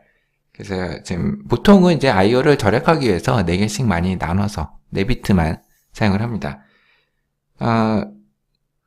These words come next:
그 핀을 좀 아끼는 게 이제 중요하기 때문에, 예, 여기서도, 아, 네 비트만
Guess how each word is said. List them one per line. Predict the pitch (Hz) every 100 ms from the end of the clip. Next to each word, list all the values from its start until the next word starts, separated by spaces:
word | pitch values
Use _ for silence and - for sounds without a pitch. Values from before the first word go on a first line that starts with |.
| _ _ _ _ _ _ -
그 | - 127 123 120 107 - -
핀을 | - 294 214 226
좀 | 196 165
아끼는 | - - 180 147
게 | 123
이제 | 104 98 - -
중요하기 | - 117 113 113 113
때문에, | - 85 87 131 98 - -
예, | - - - - _
여기서도, | 92 90 - 92 90 92 147 - - _ _ _
아, | - 87
네 | 92
비트만 | 92 - 80 78 87